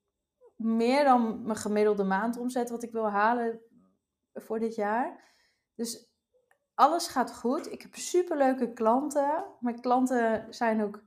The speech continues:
goed geholpen. Alles is goed. <laughs> Alleen er is gewoon iets niet goed in,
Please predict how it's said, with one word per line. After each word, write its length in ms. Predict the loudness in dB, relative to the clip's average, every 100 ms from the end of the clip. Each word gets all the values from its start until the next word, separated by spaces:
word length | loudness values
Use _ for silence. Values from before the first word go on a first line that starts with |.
| _ _
goed 260 | -4 -4 -2
geholpen. 840 | -6 2 2 2 2 2 2 -2 -12 _ _ _ _ _ _ _ _ -20 -20 _ -20 -2
Alles 380 | 8 8 8 0
is 180 | -4 -4
goed. 540 | -2 0 0 -6 -20 _ _
<laughs> 260 | 0 6 8
Alleen 380 | 10 10 8 6
er 140 | 4 4
is 260 | 2 0
gewoon 580 | -4 2 4 4 2 -2
iets 240 | -2 -2
niet 280 | 0 0 0
goed 260 | -4 -4 -4
in, 600 | 0 0 2 -2 -4